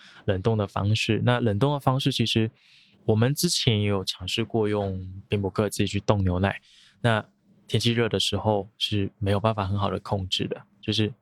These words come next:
有时候天气热化得快一点，因为我们冰箱没有太多的位置，然后我们会常温、室温去滴，这样子长期下去，在，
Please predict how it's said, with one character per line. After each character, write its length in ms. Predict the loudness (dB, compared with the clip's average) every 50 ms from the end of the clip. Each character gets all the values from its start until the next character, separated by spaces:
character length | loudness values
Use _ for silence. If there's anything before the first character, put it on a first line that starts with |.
| _ _ _ _ -4
有 180 | -2 0 0
时 140 | 2 0 0
候 160 | 2 2 2
天 140 | 2 0 -2
气 180 | 0 0 0 0
热 260 | 2 0 0 -2 -4 -8
化 220 | -2 0 0 2 2
得 80 | 0
快 280 | -2 0 0 2 2 2
一 80 | 0
点， 200 | -2 -4 -4 -6 -10 _ _ _ _
因 120 | 0 2
为 220 | 2 0 -2 -2 -4 -8 -14 _ _ _ _ _
我 60 | -2
们 160 | 0 0 0 2
冰 200 | 2 0 0 2
箱 340 | 0 0 0 2 -2 -2 -4 -4
没 160 | 0 0 0
有 80 | 0 0
太 220 | 0 0 0 2
多 120 | 2 2 0
的 120 | 2 2
位 200 | 0 0 0 -2
置， 240 | -4 -6 -6 -6 -6 -8 _ _ _ -2
然 140 | 0 0
后 80 | 2 0
我 60 | 0
们 100 | -2 -6 -8 -4
会 320 | -2 0 0 0 -2 -6 -10 _ _ _ _ _
常 260 | -10 -8 -6 -4 0
温、 280 | 2 2 2 2 0 -2
室 260 | -2 -2 0 2 2
温 180 | 2 2 0 -2
去 160 | -2 -4 -6 -6 -4
滴， 300 | -2 -2 -2 -2 -4 -6 -12 -20 -20 -20 _ -20 -20 -12 _
这 100 | 0 0
样 220 | 2 2 2 0 0
子 80 | -2
长 220 | -2 -2 -2 0 0
期 80 | 0
下 180 | 0 0 0 0
去， 380 | 0 0 0 0 0 -2 -4 -6 _ _ _ _ _
在， 560 | -2 0 0 2 2 2 2 0 0 -2